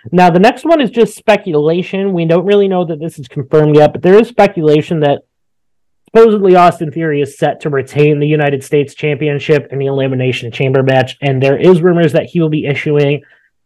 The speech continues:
a U S title open challenge at WrestleMania thirty-nine.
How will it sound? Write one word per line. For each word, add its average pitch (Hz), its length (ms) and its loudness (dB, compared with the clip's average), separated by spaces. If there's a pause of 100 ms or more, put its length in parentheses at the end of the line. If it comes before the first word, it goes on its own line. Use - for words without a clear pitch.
(140)
a 131 300 0
U 156 400 2
S 135 420 -4 (180)
title 135 460 -2
open 131 340 -4
challenge 123 480 -2
at 120 100 -6
WrestleMania 117 760 -2
thirty-nine. 190 760 4